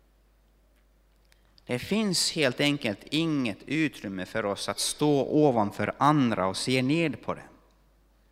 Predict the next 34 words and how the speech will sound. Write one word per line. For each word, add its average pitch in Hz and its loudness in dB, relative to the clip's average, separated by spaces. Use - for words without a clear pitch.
Den 143 6
stora 156 4
synd-, - -4
det 95 -4
finns 92 -6
säkerligen 101 -2
många 110 -2
stora 95 -8
synder 101 -4
för 95 -8
oss 98 -2
kristna, 104 -4
men 131 -2
en 165 4
stor 110 -4
synd 104 -2
för 92 -2
oss - -8
är 143 8
att 123 4
vi 123 2
ber 123 2
fariseens 104 0
bön: 85 -10
"Tack, - 0
Herre 95 2
Jesus, 85 -6
att - -8
jag 127 4
är 92 -2
inte 92 -4
som 82 -8
den 78 -8
där. - -12